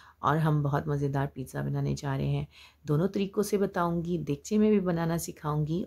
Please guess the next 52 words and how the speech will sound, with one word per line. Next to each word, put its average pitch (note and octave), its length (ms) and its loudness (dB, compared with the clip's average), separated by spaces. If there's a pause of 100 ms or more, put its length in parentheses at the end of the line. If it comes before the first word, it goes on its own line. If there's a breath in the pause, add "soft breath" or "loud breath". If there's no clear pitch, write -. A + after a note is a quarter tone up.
और C#3 200 -4
ओवन C3+ 220 -2
में C3 200 -2
भी। C3+ 180 -6 (400 loud breath)
तो - 80 -8
जी, D3+ 140 -2
बहुत - 380 -6
ही G3 60 -2
मज़ेदार E3+ 480 2 (120)
पिज़्ज़े D3 240 -6
को C#3+ 380 -2 (320 loud breath)
बनाने C#3 420 2
से G#3 160 0
पहले D#3 320 -2
जल्दी D3+ 300 -6
से G3+ 160 -4
मेरे F#3 160 4
चैनल E3+ 320 -2
को D#3+ 140 -6
लाइक D3 280 -2
कर E3 120 -4
लें D#3+ 240 -2
और - 140 -10
सब्सक्राइब - 640 -8
कर C#3+ 120 -8
लें C#3+ 200 -4 (380 loud breath)
और C#3+ 60 0
बेल C#3+ 220 2
के C#3+ 100 -4
बटन D3 300 -2
को D#3 120 -2
भी F#3+ 120 0
ज़रूर F3 240 2
प्रेस C3+ 300 -6
कर C#3 180 -6
लें। C#3+ 280 -4 (480 loud breath)
और D3+ 200 0
अगर D#3 300 -4
आप D#3 240 -2
already D#3 440 0
मेरे A#3 160 6
चैनल G#3+ 280 0
को G#3 120 -2
वॉच F#3 240 -2
कर F#3 240 -4
रहे F#3 140 -2
हैं F3+ 180 0
तो F3 120 -8
thank F3 400 -8
you C#4+ 100 -6
so F#3+ 260 -4
much, F3+ 420 -4